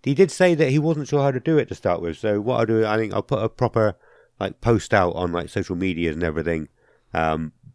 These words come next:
just with our, just with a link to join our Discord. If there's any, if there's anybody else out there who, you know, was thinking about joining but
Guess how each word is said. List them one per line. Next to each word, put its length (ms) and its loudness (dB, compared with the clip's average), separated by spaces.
just 440 -2
with 180 0
our, 320 2
just 240 -6
with 100 -4
a 60 2
link 240 -6
to 80 -20
join 160 -2
our 80 -2
Discord. 380 -6
If 100 -6
there's 300 -4
any, 160 -8
if 80 -14
there's 120 -14
anybody 300 0
else 220 0
out 160 -4
there 220 -2
who, 380 0
you 120 -8
know, 160 -6
was 240 -6
thinking 180 2
about 220 0
joining 420 0
but 260 0